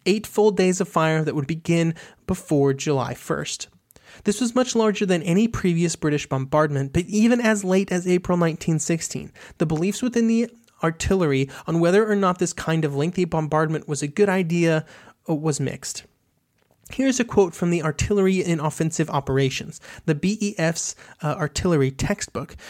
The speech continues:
Within this quote can be seen not only the confused nature of what the best bombardment type was,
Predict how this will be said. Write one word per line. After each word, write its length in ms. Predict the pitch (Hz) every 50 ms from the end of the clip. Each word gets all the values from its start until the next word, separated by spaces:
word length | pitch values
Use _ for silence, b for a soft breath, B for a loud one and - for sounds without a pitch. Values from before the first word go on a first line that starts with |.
| B B B
Within 220 | 170 160 - 262 277
this 160 | 277 233 -
quote 260 | - - 196 185 -
can 140 | - 196 185
be 80 | 180
seen 420 | 165 - - 190 180 180 170 160 175
not 180 | 165 165 190 -
only 240 | 185 202 226 269 254
the 100 | 208 202
confused 480 | - - 151 - - 196 233 247 214 196
nature 320 | 190 190 185 - - 175
of 160 | - 165 151
what 220 | 151 156 165 165 -
the 80 | 160
best 260 | 147 160 151 139 -
bombardment 580 | - 135 135 139 135 175 202 208 190 170 151 -
type 300 | - - - 135 135 -
was, 300 | - - - - -